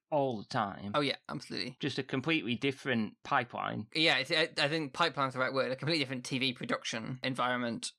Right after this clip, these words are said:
Speaker 2: And that's true, actually, I think, even between America and the U K and, and presumably other non-Anglophone countries as well.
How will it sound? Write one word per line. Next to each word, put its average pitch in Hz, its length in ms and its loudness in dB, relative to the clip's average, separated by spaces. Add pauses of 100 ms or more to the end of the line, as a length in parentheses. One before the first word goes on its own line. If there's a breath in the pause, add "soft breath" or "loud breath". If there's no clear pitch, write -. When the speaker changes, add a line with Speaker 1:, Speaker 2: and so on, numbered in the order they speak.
Speaker 2:
And 147 100 4
that's 185 140 4
true, - 180 2
actually, 143 240 4
I 131 40 6
think, 135 140 2
even 127 280 0
between 127 240 -2
America 127 500 2
and 123 180 0
the 120 40 0
U 120 180 0
K 147 380 2 (100)
and, 135 260 2
and 123 360 -2
presumably 117 320 0
other 127 340 -2
non-Anglophone 127 800 0
countries 123 320 -4
as 143 160 -10
well. - 280 -2